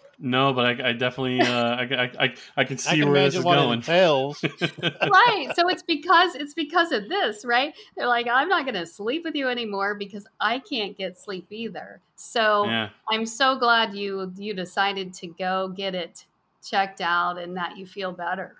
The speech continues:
Speaker 3: I mean, that's, that's, you know, perfect. And that's one of the reasons, you know, like, uh, for Resania, we had four medical doctors come together, and we'd all been involved in different,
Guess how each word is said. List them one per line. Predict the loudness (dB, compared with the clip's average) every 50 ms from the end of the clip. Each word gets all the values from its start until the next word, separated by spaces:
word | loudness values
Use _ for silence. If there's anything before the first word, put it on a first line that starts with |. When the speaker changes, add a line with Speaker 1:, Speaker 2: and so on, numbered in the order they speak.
| -18 -14
Speaker 3:
I | -12
mean, | -10 -10 -8 -6
that's, | -4 -2 -2 -2 -4 -6 -12 -18 -20 -20 _ _ _ _ _ _ _ _
that's, | -6 -2 0 2 2 0 -2 -6 -14 -16 -16 -18
you | -18 -16
know, | -16 -16 -16 -16
perfect. | -6 -2 0 0 0 0 -2 -6 -10 -8 -10
And | -8 -4
that's | -2 -2 -2 -4 -6 -14 -20 _ _ _ _ _
one | _ -2 0 2 2
of | 2 2 0
the | 0 -2
reasons, | -2 -4 -6 -6 -8 -6 -6 -6 -6 -6 -6 -8 -10 -12 -10
you | -6
know, | -6 -6
like, | -4 -6 -6 -8 -12 _ _ _ _ _ _ _ _ _ -10 -6
uh, | -4 -2 -2 -2 -4
for | -6 -6 -6 -4 0
Resania, | 0 0 0 0 0 -2 -4 -4 -4 -4 -2 -2 -2 -2
we | -4 -6
had | -6 -4 -2 -2 -2 -2 -4 -8 -14 _ _ _ _ _ _
four | _ -18 -10 -6 -4 0 4 6 6 6 6 6 2 0 -6 -16 _ _
medical | -8 -2 0 2 2 0 0 -4 -2
doctors | 0 2 4 2 2 0 -4 -10 -10 -12
come | -8 -6 -6 -4 -4 -6
together, | -8 -10 -8 -6 -6 -6 -4 -4 -4 -4 -4 -6 -8 -12 _ _ _ _ _ _ _ _ -8
and | -6
we'd | -4 0 2
all | 4 4 4 2 2
been | -2 -4 -6
involved | -6 -6 -6 -2 2 2 4 4 2 0 -4
in | -10 -10 -8
different, | -8 -10 -10 -8 -8 -6 -6 -6 -8 -10 -14 -20